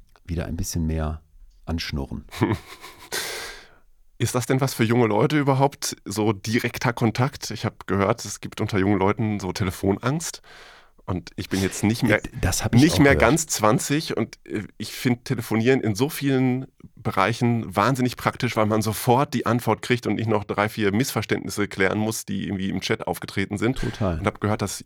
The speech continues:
Speaker 2: jüngere Leute das eher stresst, dass die, dass die denken, „Oh, da muss ich sofort reagieren“, oder „Nee, lieber nicht“.
Speaker 1: Ja, da, also ich bin immer vorsichtig davor, äh, äh, damit solche, solche Generationen, ähm, Unterschiede so zu unterstellen oder halt zu denken, dass die,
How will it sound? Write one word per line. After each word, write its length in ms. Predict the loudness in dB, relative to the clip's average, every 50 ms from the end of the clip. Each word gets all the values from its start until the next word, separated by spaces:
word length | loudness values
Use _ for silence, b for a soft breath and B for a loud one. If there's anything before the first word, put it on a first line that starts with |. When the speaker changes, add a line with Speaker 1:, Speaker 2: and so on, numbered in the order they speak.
| -14
Speaker 2:
jüngere 580 | -14 -12 -10 -4 0 2 4 4 4 4 4 4
Leute 480 | 4 4 4 4 2 0 0 0 0 -2
das 240 | -2 -4 -6 -4
eher 200 | -2 -2 -2 0
stresst, 440 | -2 -2 -2 -2 -2 -2 -4 -8 -12 B B B B B B B
dass 160 | B -12 -8 -6
die, 320 | -4 -2 -2 -2 -4 -4
dass 180 | -6 -8 -8 -6
die 100 | -4 0
denken, 240 | 0 0 2 2
„Oh, 120 | 2 2 2
da 100 | 4 4
muss 180 | 4 2 2
ich 80 | 0 -4
sofort 320 | -4 -2 0 0 0 0
reagieren“, 380 | 0 -2 -2 0 0 0 0 0
oder 220 | 0 0 0 0
„Nee, 220 | 0 0 0 -2 -2 -2
lieber 220 | -4 -4 -4 -4
nicht“. 140 | -2 0 0
Speaker 1:
Ja, 120 | 0 0
da, 120 | -2 -4 -6
also 220 | -6 -6 -6 -8
ich 140 | -8 -6 -2
bin 120 | -2 0 0
immer 160 | 0 0 0
vorsichtig 380 | 0 0 -2 0 -2 -4 -4
davor, 580 | -4 -4 -4 -2 -2 0 2 4 4 2 2 0
äh, 1040 | 0 0 0 0 0 -2 -2 -2 -2 0 0 0 0 0 0 -2 -2 -2 -2 -2 -2
äh, 40 | -2
damit 320 | 0 0 0 0 -2 -2
solche, 540 | -2 -2 -2 -2 -2 0 0 2 2 2 0
solche 300 | 0 0 0 0 0 -2
Generationen, 840 | 0 2 2 2 0 -2 -4 -4 -4 -2 0 0 0 0 0 -2 -2 0
ähm, 220 | 0 2 2 2 0
Unterschiede 640 | 0 -2 0 0 -2 -2 -2 -2 0 0 0 0
so 240 | 0 0 -2 -4 -4
zu 240 | -4 -6 -6 -6 -4
unterstellen 640 | -2 -2 -2 -2 -2 -4 -2 -2 0 0 0 0 -2
oder 220 | -2 0 0 0 0
halt 140 | 0 -2
zu 120 | -2 -4 -4
denken, 540 | -2 0 0 0 0 0 2 2 2 2 0
dass 240 | 0 -2 -4 -4
die, 320 | -4 -2 -2 0 -2 -2